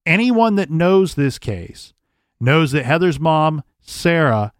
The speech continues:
Teague, made it her mission to find her daughter, and she pinpointed Tracy Dill,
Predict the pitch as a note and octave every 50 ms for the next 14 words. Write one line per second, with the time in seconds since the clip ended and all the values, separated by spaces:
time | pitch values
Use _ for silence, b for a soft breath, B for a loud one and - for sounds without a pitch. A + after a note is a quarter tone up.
0 | - _ - - E3 C#3+ B2+ B2 A#2+ A#2 B2+ C3 C#3+ D3+ D3+ D#3 B2 A#2+ C#3 C3+
1 | B2 B2 C#3+ D#3+ D3+ - E3+ E3 C#3+ - D#3 - - - C#3 C3+ C#3 B2 C3+ C3+
2 | A#2+ C3 B2 B2 B2+ B2+ B2+ B2+ A#2+ B2+ A#2 - - - D#3+ D3+ - - - F3+
3 | F3+ F3 - - F3+ F3+ F3+ E3+ E3 C3 - - - - F3+ F3+ F#3 - - -
4 | F3 D#3+ C3+ A2+ - C#3+ F3+ G3 F#3+ D3+ F#2 D2+ - _